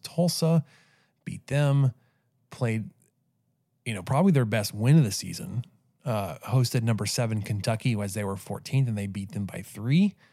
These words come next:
They jumped up to ninth in the poll, demolished Vanderbilt, did not move, beat Auburn by a couple of scores, moved up to seventh,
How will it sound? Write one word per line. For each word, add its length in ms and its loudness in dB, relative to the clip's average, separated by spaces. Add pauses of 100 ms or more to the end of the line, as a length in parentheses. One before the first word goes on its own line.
(520)
They 120 -6
jumped 320 0
up 140 -4
to 80 -2
ninth 340 -2
in 80 0
the 80 0
poll, 400 0 (540)
demolished 640 0
Vanderbilt, 520 0
did 140 -4
not 260 -6
move, 600 2 (420)
beat 420 -6 (1200)
Auburn 600 2 (120)
by 840 -2
a 140 -14
couple 280 -6
of 80 -6
scores, 760 0 (640)
moved 280 2
up 140 -6
to 80 -14
seventh, 800 -2